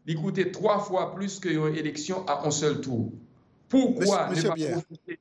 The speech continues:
Speaker 1: de l'étape ça pour avoir une constitution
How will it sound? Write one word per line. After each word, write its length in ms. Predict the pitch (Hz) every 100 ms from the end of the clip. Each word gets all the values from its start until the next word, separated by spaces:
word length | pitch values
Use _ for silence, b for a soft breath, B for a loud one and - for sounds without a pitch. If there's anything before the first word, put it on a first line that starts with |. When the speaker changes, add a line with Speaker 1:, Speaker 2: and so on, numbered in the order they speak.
| _
Speaker 1:
de 80 | 147
l'étape 360 | 156 160 151 -
ça 640 | 160 160 202 - - - _
pour 200 | 165 -
avoir 480 | 156 151 160 160 -
une 240 | 233 247 233
constitution 960 | 214 - 185 160 156 - 147 180 233